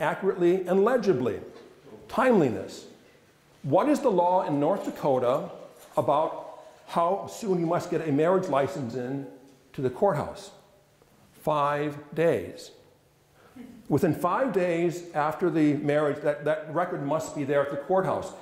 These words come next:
If it's six days, guess what? It's null and void. You gotta do the marriage again. Yes, that, that's, that's civil law. Look it up. That's civil law. So what, how can that apply to us? Get it done promptly,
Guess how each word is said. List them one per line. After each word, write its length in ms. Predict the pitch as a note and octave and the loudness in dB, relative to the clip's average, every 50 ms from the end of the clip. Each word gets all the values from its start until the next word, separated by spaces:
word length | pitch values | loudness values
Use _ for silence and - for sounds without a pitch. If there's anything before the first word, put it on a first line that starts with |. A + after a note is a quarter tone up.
| - | -6
If 120 | - D#3 D3 | -4 -2 0
it's 120 | D#3+ D#3+ | 0 -2
six 300 | - G#3 A3+ A#3 - - | 2 0 0 0 0 -2
days, 240 | - D#3+ D3+ D3 D3 | -2 0 0 0 0
guess 220 | - D#3 - - | 0 -2 -2 0
what? 640 | G3+ G3 F3+ - - - - - - - - - - - | 2 2 2 2 -2 -6 -10 -12 -16 -16 -18 -20 -20 -10
It's 140 | - F3+ - | -8 -6 -2
null 220 | - B2 A#2 B2 C3+ | -2 0 2 2 2
and 80 | C#3 | 4
void. 280 | E3 G3 F3 A#2+ G2 G#2+ | 4 4 2 2 0 -2
You 60 | A#2+ | -4
gotta 140 | B2 A2 - | -4 -2 -2
do 80 | D3+ | -4
the 80 | C#3+ D#3+ | -2 0
marriage 340 | F3 A3+ C#4 B3 C#3 F#2+ - | -2 0 0 -2 -4 -4 -6
again. 320 | G2+ G#2+ A2 - E3 F#3 - - - _ _ _ _ - C3 B2 - - - - - - - - - - - _ - - - - - G2+ - | -8 -10 -10 -10 -12 -16 -18 -20 -20 _ _ _ _ -20 -18 -18 -18 -18 -20 -20 -20 -20 -20 -20 -20 -20 -20 _ -20 -20 -18 -16 -10 -2 0
Yes, 260 | F#3 - G2+ - - | 2 2 2 0 -2
that, 320 | - C#3+ D3 - - - - | -2 -4 -4 -4 -8 -2 0
that's, 360 | D#3+ F#3 F#3 - - - - - - - - - | 0 0 0 -2 -8 -10 -12 -16 -20 -20 -6 0
that's 260 | - E3+ F3+ - - | 0 0 0 -2 -6
civil 400 | - - - F3+ D#3+ F3+ F#3+ F#3 F#3 | -6 0 0 2 2 4 2 2 2
law. 440 | G#3+ C#4+ D4+ C3 - - - - - - - - _ _ _ _ _ _ _ _ _ _ _ | 2 2 0 0 -2 -4 -10 -14 -20 -20 -20 -20 _ _ _ _ _ _ _ _ _ _ _
Look 280 | B2 B2 C3 B2+ C3 | 2 2 2 4 2
it 80 | E3 F3+ | 0 0
up. 420 | C4 G#3+ - - - - - - - - - - - - - - - - - - - - - - | 0 0 -2 -4 -10 -16 -20 -20 -20 -20 -20 -20 -20 -20 -20 -20 -20 -20 -20 -20 -20 -20 -18 -6
That's 200 | - - F#3 - | -4 -4 -4 -4
civil 300 | - - F#3+ F3 F3 E3+ | -2 -2 -2 0 0 0
law. 340 | E3 D3+ B2 G2+ - - - - - - - - - _ _ _ _ _ _ _ _ _ _ _ _ - | 0 0 0 0 -2 -6 -10 -16 -18 -20 -20 -20 -20 _ _ _ _ _ _ _ _ _ _ _ _ 0
So 100 | F3 D3+ | 2 4
what, 640 | D3 F#3+ G#3+ G#3+ - - - - - - - - - - - - - - | 4 4 2 0 -2 -6 -10 -12 -14 -16 -18 -20 -20 -20 -20 -20 -20 -6
how 180 | - D#3+ D#3 D#3 | -2 -2 -2 -2
can 160 | D#3+ D#3 C#3+ | -2 0 0
that 120 | D3+ D#3+ | 2 2
apply 300 | D#3+ D#3 - F3 E3+ D#3+ | 0 -2 -2 -2 -2 -2
to 180 | D#3 E3+ D#3 E3+ | -2 -2 -2 0
us? 220 | F3+ F#3+ F#3+ - - - - - - | 0 -2 -2 -6 -12 -14 -16 -8 -6
Get 120 | D4+ D#4+ | -4 -4
it 60 | - | -2
done 160 | - E3 C#3 | 0 0 -2
promptly, 600 | - - - A#2 B2 C#3 - - F3 F#3 F#3+ F#3 | -2 -2 -2 0 0 0 0 0 -2 0 0 -2